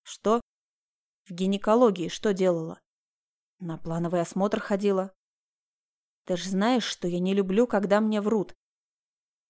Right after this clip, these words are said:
И тут до меня дошла вся суть его вопроса.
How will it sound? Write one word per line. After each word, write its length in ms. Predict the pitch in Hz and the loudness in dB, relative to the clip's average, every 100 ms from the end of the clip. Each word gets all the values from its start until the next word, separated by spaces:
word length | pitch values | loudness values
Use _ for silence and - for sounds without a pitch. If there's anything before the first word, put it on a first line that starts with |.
| _ | _
И 60 | 196 | -14
тут 340 | - 277 247 | -8 -4 -4
до 80 | 185 | -2
меня 240 | 180 190 | -4 -2
дошла 360 | 220 190 - 196 | -2 -4 -2 -4
вся 200 | - 185 | -4 -8
суть 340 | - 262 - | -4 -6 -4
его 240 | 190 180 214 | -6 -2 0
вопроса. 600 | 208 196 190 170 - 180 | 0 0 -2 -4 -6 -14